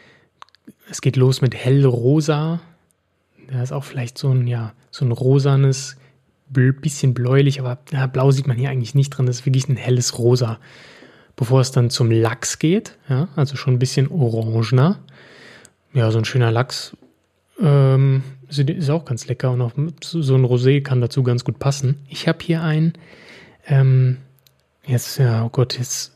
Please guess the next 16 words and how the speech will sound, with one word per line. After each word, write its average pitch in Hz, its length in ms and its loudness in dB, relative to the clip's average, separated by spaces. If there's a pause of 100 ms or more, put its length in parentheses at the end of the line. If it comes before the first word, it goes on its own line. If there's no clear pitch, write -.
enttäuscht 135 580 0 (200)
wahrscheinlich 127 420 0
mein 120 140 0
Spanisch, 123 580 0 (840)
Bar 139 260 2
Colobo, 117 760 2 (440)
ähm, 117 480 -2 (640)
Lacrime 147 840 0
Rerum. 113 520 0 (800)
Ich - 180 -8
mach 135 140 2
da 139 200 2
ein 123 240 2
Foto 139 300 -2
bei 127 140 2
Instagram, 139 560 0